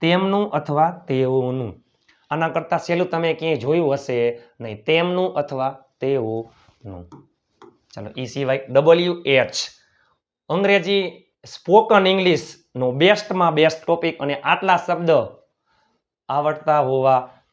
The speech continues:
જોઈએ. ખાસ અગત્યનું છે મારા વાલા. ડબલ્યુ એચ. આપણે બોલીને તમે ક્યારે ને શું ને ક્યાં ને કોને, ડબલ્યુ એચ શબ્દ અગત્યના છે મારા વાલા.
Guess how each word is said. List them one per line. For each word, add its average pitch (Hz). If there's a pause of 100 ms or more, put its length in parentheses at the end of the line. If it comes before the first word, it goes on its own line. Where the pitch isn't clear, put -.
જોઈએ. 110
ખાસ 135
અગત્યનું 151
છે 180
મારા 143
વાલા. 101 (340)
ડબલ્યુ 165
એચ. 156 (960)
આપણે 151
બોલીને 196
તમે 160 (720)
ક્યારે 175
ને 143
શું 180
ને 127
ક્યાં 170
ને 123
કોને, 175
ડબલ્યુ 170
એચ 170
શબ્દ 170
અગત્યના 175
છે 185
મારા 156
વાલા. 117